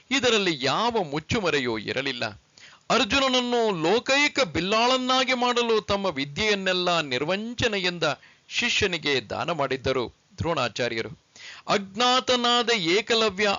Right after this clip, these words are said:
ಅರ್ಜುನನನ್ನು ಮೀರಿ ಹೋಗಿರುವುದನ್ನು ಕೇಳಿ ಅವನಿಂದ ಬೆರಳನ್ನೇ ದಾನವಾಗಿ ಪಡೆದು ಅರ್ಜುನನಿಗೆ ಸಮಸ್ಪರ್ಧಿಯೇ ಇಲ್ಲದಂತೆ ಮಾಡಿದ್ದರು.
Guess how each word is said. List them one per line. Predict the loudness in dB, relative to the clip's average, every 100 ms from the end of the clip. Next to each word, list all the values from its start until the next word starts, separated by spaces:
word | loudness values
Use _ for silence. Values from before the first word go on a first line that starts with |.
| 0
ಅರ್ಜುನನನ್ನು | -2 0 0 0 0 -2 -4
ಮೀರಿ | -4 -4 -2 -2
ಹೋಗಿರುವುದನ್ನು | -2 -2 -2 0 0 0 -2 -2
ಕೇಳಿ | -4 -2 0 -2 -4 -16 -20 -2
ಅವನಿಂದ | 2 2 2 2 0
ಬೆರಳನ್ನೇ | -2 0 0 2 2 0 2 2
ದಾನವಾಗಿ | 2 2 2 2 2 2 0
ಪಡೆದು | 0 0 -2 -4 -10 -20 -18 -18 -2
ಅರ್ಜುನನಿಗೆ | 0 0 0 2 2 2 0
ಸಮಸ್ಪರ್ಧಿಯೇ | 0 0 0 -2 0 0 0 -2 0 2 2
ಇಲ್ಲದಂತೆ | 2 0 0 0 -2 0 0
ಮಾಡಿದ್ದರು. | -2 -4 -2 -4 -4